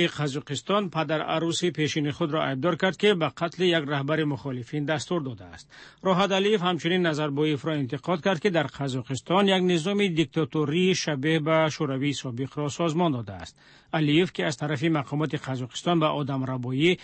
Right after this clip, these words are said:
дуздии сармояҳои давлатӣ ва исту-, сӯистифода аз мақомоти давлат-, аз мақоми давлатӣ айбдор мешавад, дар Вена, пойтахти Австрия, ба сар мебарад ва гуфтааст, «Маводи марбут ба қатли раҳбари оппозитсион Олтинбек Сарсенбоевро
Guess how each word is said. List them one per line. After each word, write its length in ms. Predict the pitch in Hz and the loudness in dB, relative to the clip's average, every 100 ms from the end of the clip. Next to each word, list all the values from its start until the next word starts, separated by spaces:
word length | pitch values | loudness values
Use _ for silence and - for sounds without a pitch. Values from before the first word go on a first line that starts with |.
| - - | -12 -4
дуздии 420 | 147 160 165 196 - | 0 2 2 2 2
сармояҳои 560 | 156 147 147 143 175 | 2 4 2 2 2
давлатӣ 480 | 147 147 139 135 175 | 2 0 0 -2 0
ва 100 | 170 160 | 2 0
исту-, 300 | - 165 160 | 0 -2 -4
сӯистифода 720 | - - 156 143 156 135 151 175 | -6 -2 0 0 -2 -2 2 2
аз 60 | 143 | 2
мақомоти 460 | 139 - 151 160 139 | -2 -2 0 0 0
давлат-, 300 | 131 127 - | -2 -4 -4
аз 140 | 160 143 | -4 -2
мақоми 360 | 147 - 180 156 | -2 -2 0 0
давлатӣ 340 | 135 127 156 | -2 -6 -6
айбдор 280 | 135 120 123 | -6 -6 -4
мешавад, 440 | 131 131 175 196 196 - - - 165 | -2 0 4 4 2 -4 -20 -8 2
дар 200 | 175 170 | 2 4
Вена, 380 | 190 202 196 175 | 2 2 2 0
пойтахти 480 | 151 139 147 - | -2 -4 -6 -6
Австрия, 380 | 143 139 - 139 | -6 -6 -8 -8
ба 100 | 117 | -8
сар 180 | 117 165 | -4 0
мебарад 420 | 180 180 185 196 | 2 2 2 2
ва 100 | 160 | 2
гуфтааст, 480 | 131 120 143 156 170 - - _ | -2 -6 -2 -2 -2 -6 -20 _
«Маводи 520 | 151 156 151 196 190 202 | 0 2 2 2 4 4
марбут 440 | 160 143 131 165 | 4 2 0 0
ба 140 | 165 160 156 | 0 -2 -4
қатли 260 | 156 175 165 143 | -4 -2 -2 -2
раҳбари 380 | 120 151 156 143 | -2 0 0 -2
оппозитсион 520 | 147 131 120 175 175 | -4 -6 -2 -2 -2
Олтинбек 540 | 151 135 143 131 147 | -4 -4 -2 0 0
Сарсенбоевро 880 | - 131 - 127 127 185 196 196 | -2 -8 -6 -4 0 0 2 0